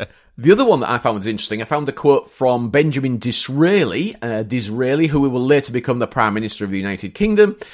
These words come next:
and he stayed here for a month in the September of eighteen forty-five, and he wrote a, a letter to his sister,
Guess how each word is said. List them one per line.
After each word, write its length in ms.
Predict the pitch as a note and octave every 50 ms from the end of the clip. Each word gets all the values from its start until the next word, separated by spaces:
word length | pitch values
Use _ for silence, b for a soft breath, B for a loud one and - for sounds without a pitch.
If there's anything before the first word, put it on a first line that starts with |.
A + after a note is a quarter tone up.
| B B B B B
and 160 | - A#2+ C3+
he 120 | E3+ G#3+ A3
stayed 420 | G#3+ - - - G3+ F#3+ G3 F3+
here 200 | F#3+ E3+ D#3+ D3+
for 360 | - - C#3+ C3+ B2+ B2+ B2 -
a 80 | A#2 A#2+
month 380 | B2 B2+ D3 D#3 D3+ C#3+ - C3+
in 100 | B2 B2
the 80 | A#2+ A2
September 840 | - - C#3+ - - - - - F#3 - F3+ F3 D#3+ D3 C#3 C3 B2
of 220 | A#2 G#2+ G#2 G2+ -
eighteen 420 | B2+ C3+ B2+ - - - B2+ A2+ A2
forty-five, 840 | - - - A2+ G#2+ - - - G#2 - - A#2 G#2 G#2 G#2+ G#2+ G2
and 80 | G2+ G2+
he 60 | G2+
wrote 340 | A2 B2+ D3 D3+ D#3+ - -
a, 200 | G#2 G#2 - -
a 40 | A2
letter 240 | C#3 F#3+ G#3+ - -
to 60 | C3+
his 120 | G2+ - -
sister, 460 | - A2+ G2+ - - A2 G2+ F#2